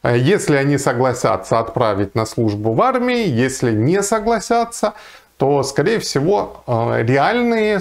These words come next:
вот эти условные, вернее, сроки, они трансформируются в реальные. Э, пока мы помним, э, один такой приговор, ну вот будем,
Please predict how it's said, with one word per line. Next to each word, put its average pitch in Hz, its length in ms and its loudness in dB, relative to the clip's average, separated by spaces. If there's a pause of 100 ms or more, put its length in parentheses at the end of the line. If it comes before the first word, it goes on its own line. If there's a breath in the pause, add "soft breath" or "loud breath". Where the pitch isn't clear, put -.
(120)
вот 151 200 2
эти 151 160 0
условные, 208 680 0
вернее, 208 380 0
сроки, 190 580 -2
они 131 240 0
трансформируются 131 1040 -2
в 107 80 0
реальные. 98 540 -2 (440 soft breath)
Э, 110 280 0
пока 208 260 0
мы 160 140 0
помним, 139 640 -2
э, 113 220 -2
один 117 380 0
такой 107 300 -2
приговор, 165 760 -2
ну 190 260 0
вот 139 200 -4 (200)
будем, 127 380 -2